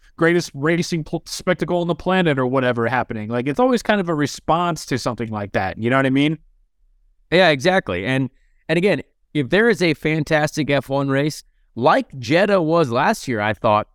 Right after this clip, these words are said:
Speaker 2: uh, the Saudi Arabia race, I, like, I will, I will respect it and I will give it the credit that it deserves. Because again, I, I,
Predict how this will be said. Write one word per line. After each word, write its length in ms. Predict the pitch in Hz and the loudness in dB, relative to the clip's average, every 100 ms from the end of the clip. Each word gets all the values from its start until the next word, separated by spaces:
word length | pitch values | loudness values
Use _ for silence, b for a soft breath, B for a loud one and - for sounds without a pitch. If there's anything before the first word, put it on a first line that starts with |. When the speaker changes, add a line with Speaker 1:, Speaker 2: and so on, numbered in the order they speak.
| _ _ | _ _
Speaker 2:
uh, 120 | 131 123 | -4 -2
the 200 | 123 123 | 2 2
Saudi 280 | - 135 123 | 4 2 4
Arabia 340 | 120 113 117 | 2 2 2
race, 280 | 110 107 - | 2 2 0
I, 60 | 123 | -2
like, 140 | 120 - _ _ _ _ _ 151 | -2 -4 _ _ _ _ _ 2
I 140 | 247 | 2
will, 360 | 277 170 120 - - 110 98 113 117 131 | 2 0 -2 -6 -10 -10 -6 -4 -2 0
I 180 | 131 175 | 2 2
will 220 | 170 147 | 2 -2
respect 520 | 110 - - 170 - | -4 -6 0 0 2
it 140 | 202 - | 0 0
and 120 | 120 | 0
I 100 | 117 120 | 2 2
will 120 | 95 | 0
give 220 | 92 131 | -2 -2
it 120 | 147 | -2
the 80 | 101 | -6
credit 340 | - 127 127 | -4 -2 0
that 120 | 113 113 | 0 -2
it 100 | 110 | -4
deserves. 400 | 104 120 95 87 | -2 0 0 -2
Because 240 | 120 135 | -4 -2
again, 260 | 156 165 104 - | 0 0 -2 0
I, 180 | 156 - | 0 2
I, 160 | 139 | 0